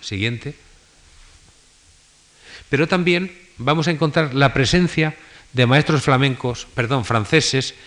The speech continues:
y de maestros normandos, especialmente, que van a introducir técnicas y soluciones nuevas de la vidriera.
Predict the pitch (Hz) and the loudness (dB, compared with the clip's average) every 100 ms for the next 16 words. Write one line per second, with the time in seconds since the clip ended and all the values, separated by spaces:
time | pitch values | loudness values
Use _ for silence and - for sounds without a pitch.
0 | - - - - 127 123 120 - 120 151 | -20 -20 -8 -2 2 2 0 -2 0 2
1 | - 160 131 120 127 156 123 151 - - | 2 0 2 2 2 0 0 -2 -6 -10
2 | 110 110 135 123 151 139 151 131 - 127 | -4 -2 0 0 0 0 -4 -2 0 2
3 | 160 156 160 139 117 147 147 - - - | 2 2 4 4 4 0 0 -6 -20 -20
4 | - - 147 143 151 147 131 - 110 95 | -20 -2 -2 0 -4 -4 -4 -4 -4 -4
5 | 123 104 113 113 101 101 87 73 71 - | -4 -2 -2 -2 -2 -4 -6 -8 -10 -14